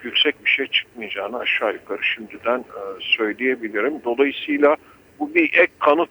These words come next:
daha olacak. Tabii esas büyüme, tuik'in büyüme rakamları açıklandığında, e, tam olarak biliyoruz ne olup bittiğini ama bu çok gecikmiş oluyor. Aa, nitekim işte bu geçtiğimiz üç ay yani,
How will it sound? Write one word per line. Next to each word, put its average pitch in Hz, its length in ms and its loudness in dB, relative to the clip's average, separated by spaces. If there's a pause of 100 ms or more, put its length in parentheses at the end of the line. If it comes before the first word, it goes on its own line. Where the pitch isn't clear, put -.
daha 160 200 8
olacak. 135 420 0 (640)
Tabii 240 340 2 (180)
esas 196 260 0 (180)
büyüme, 175 360 2
tuik'in 165 560 -6
büyüme 156 280 2
rakamları 147 540 0
açıklandığında, 135 1040 2
e, 113 200 -6 (480)
tam 110 180 2
olarak 101 460 0
biliyoruz 147 580 4
ne 104 80 0
olup 104 220 2 (120)
bittiğini 175 360 -2
ama 254 240 6
bu 349 80 -8
çok 226 260 -2
gecikmiş - 540 -2
oluyor. 101 440 2 (580)
Aa, 95 160 -2
nitekim 160 520 -4
işte 143 360 -4
bu 139 260 -2
geçtiğimiz 139 640 -2
üç - 220 -2
ay 127 180 2
yani, 104 540 -2